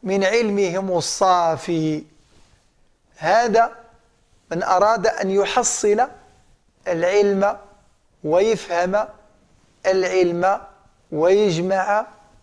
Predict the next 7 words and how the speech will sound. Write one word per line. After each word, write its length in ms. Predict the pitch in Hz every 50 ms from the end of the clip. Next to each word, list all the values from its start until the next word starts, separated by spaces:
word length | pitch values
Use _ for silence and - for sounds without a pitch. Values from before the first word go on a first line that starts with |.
| _ _ _ _ _ - 202
العلم، 760 | 196 196 190 190 185 180 170 165 160 165 175 185 196 202 - - - - - _ _ _ _ _ _ _ _ -
وجمع 1400 | 160 147 165 185 190 185 185 - - - - - - _ _ _ _ - - 139 151 202 208 196 185 180 185 180
العلم 500 | 170 175 180 202 220 226 226 226 226 - - _ _ _ _ _ _ _ _ _ - -
وطلبه 1120 | 175 180 175 180 196 196 196 185 180 175 160 175 175 170 156 165 202 226 226 226 226 226 - - _ _ -
كما 320 | - 190 190 190 185 175
تعلمون، 680 | 175 - 180 170 170 170 175 175 190 226 254 254 240 208 - _ _ _ _ -
فرض، 420 | - - - 294 262 208 160 156